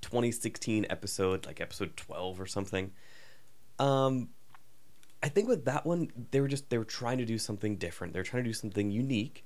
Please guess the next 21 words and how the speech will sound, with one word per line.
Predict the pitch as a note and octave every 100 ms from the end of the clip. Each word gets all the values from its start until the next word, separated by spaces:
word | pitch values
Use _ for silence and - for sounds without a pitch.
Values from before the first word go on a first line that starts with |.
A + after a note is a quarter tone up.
| - - - - - - - - -
With | A#2+ A#2+
Masterminds, | C#3+ G3+ - A#2 F#2 F2+ F2 F#2 - - - - - - - -
they | F2+ B2+
were | C#3+ D3
trying | - E3+
to | D3
do | -
the | G#2
same | - - A2 A2+
type | G#2+ - G#2+
of | F2+ -
S | F#2+ -
N | F2+
L | D#2+
formula, | - - F#3 A#2+ E2+ C2 D#2+ A2+ - - - - - -
and | G2
those | F#2+ G2 G2
jokes | G2 A2+ C#3+ D3 -
that | - -
just | G2 F#2+ -
went | G2 F2+